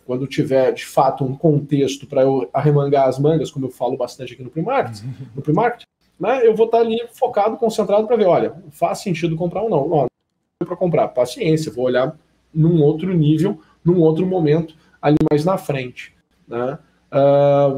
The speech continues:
Speaker 1: mas, né, eu sei exatamente o que eu tô procurando, o que eu tô buscando, aonde eu quero chegar, né, em cada, em cada janela, eh, de tempo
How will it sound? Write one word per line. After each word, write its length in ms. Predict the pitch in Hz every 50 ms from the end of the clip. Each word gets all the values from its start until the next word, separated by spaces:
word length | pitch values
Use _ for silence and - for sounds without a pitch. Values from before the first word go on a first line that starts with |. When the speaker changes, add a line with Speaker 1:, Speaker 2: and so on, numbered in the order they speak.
| 135 139
Speaker 1:
mas, 680 | 143 156 175 185 190 226 240 - - - - - _ _
né, 280 | - 147 185 226 247
eu 80 | 233 170
sei 260 | 147 - 190 196 220
exatamente 460 | 214 180 190 190 208 190 185 190 185
o 20 | -
que 60 | -
eu 40 | 214
tô 80 | 214
procurando, 460 | 214 - 226 226 233 196 156 175 196 190
o 40 | -
que 80 | - 165
eu 40 | 156
tô 100 | 180 175
buscando, 640 | 160 151 - - 147 160 190 196 175 156 139 131
aonde 360 | 123 123 127 147 160 180 170 170
eu 80 | 160
quero 160 | 160 160 160
chegar, 600 | 156 156 - 131 117 127 135 160 185 - - _ _ _ _ _ _ -
né, 240 | 120 131 139 139
em 80 | 143 147
cada, 640 | 147 156 160 165 160 175 175 180 170 151 143 139
em 100 | 139 143
cada 240 | 143 165 160 160 170
janela, 640 | 147 170 156 143 147 156 160 156 139 120 110 110 - -
eh, 340 | 123 127 127 123 123 123 123
de 180 | 123 147 147 147
tempo 1080 | 139 131 135 143 147 147 156 156 151 151 151 151 147 143 139 135 123 120 117 113 107